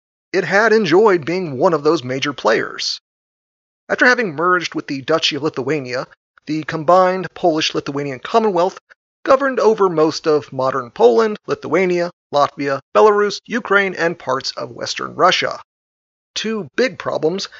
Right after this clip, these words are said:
made Poland an especially unlucky nation, though,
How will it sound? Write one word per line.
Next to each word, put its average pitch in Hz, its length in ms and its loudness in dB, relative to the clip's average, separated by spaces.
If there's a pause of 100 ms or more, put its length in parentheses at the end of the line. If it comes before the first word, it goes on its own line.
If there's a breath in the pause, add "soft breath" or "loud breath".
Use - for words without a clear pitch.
(160 loud breath)
made 170 300 -2
Poland 202 400 4
an 185 120 -2
especially 196 760 2
unlucky 151 340 -4
nation, 147 380 0
though, - 260 -8